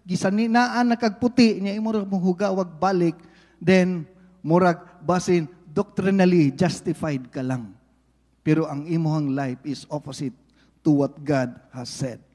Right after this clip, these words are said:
Okay? So, spirituality is not knowledge or emotion. Spirituality is more on self-dying. Kabalo gyud si Christ nga ang principle sa life,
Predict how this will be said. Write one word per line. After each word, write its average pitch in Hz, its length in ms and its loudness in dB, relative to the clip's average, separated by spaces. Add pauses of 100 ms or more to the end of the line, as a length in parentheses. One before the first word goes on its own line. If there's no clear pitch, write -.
(160)
Okay? 202 280 -4 (420)
So, - 400 4 (800)
spirituality 254 1300 4
is - 160 -2
not 214 240 2
knowledge 202 600 2 (100)
or 190 400 2
emotion. 165 800 -2 (400)
Spirituality 180 1200 2
is 156 240 0
more 185 400 0
on 139 480 -2 (480)
self-dying. 135 1200 -2 (560)
Kabalo 190 400 2
gyud 202 240 2
si - 80 -4
Christ 185 640 -2 (240)
nga 180 160 -4
ang 160 160 -6
principle 202 640 0
sa 190 120 -2
life, 170 440 -2